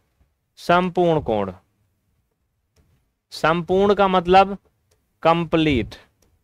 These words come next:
कंप्लीट एंगल। ये बिल्कुल पूरा पूरा कंप्लीट होता है एंगल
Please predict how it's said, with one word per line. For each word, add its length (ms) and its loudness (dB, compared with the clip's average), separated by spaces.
कंप्लीट 600 0
एंगल। 420 -2
ये 220 0
बिल्कुल 480 0
पूरा 320 6
पूरा 260 2
कंप्लीट 460 -2
होता 260 0
है 60 0
एंगल 300 -4